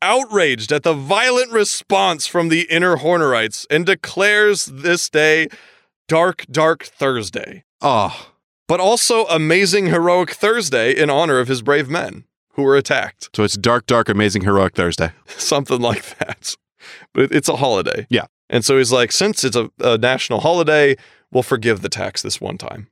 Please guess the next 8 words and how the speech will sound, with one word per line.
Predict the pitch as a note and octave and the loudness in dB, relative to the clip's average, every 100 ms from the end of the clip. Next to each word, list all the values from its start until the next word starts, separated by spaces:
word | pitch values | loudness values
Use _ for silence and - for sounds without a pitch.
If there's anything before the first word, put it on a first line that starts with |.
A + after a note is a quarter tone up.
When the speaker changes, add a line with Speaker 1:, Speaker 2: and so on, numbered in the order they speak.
| - | -8
Speaker 2:
Oh, | - B3+ B2 F#2 E2 - - - | 0 2 4 2 -2 -10 -6 -6
Speaker 1:
<laughs> | - A4+ - | -2 -2 0
Speaker 2:
nice. | E4+ F#4 F3 A2+ F2+ - - F#3+ - - - _ _ _ _ _ - - - - _ _ _ _ _ - | 0 2 2 0 -2 -4 -6 -8 -8 -10 -10 _ _ _ _ _ -20 -18 -18 -20 _ _ _ _ _ -4
Speaker 1:
Later, | D3+ G#3 D3 D#3 - _ _ | 0 2 2 -2 -4 _ _
Phil | - - F3 F3 E3+ | -14 0 2 4 2
is | D#3 D#3 D3 | 2 0 0
walking | C3+ C#3+ F#3 | -2 0 0
around | G3+ D#3+ A2 B2 | 2 2 0 -4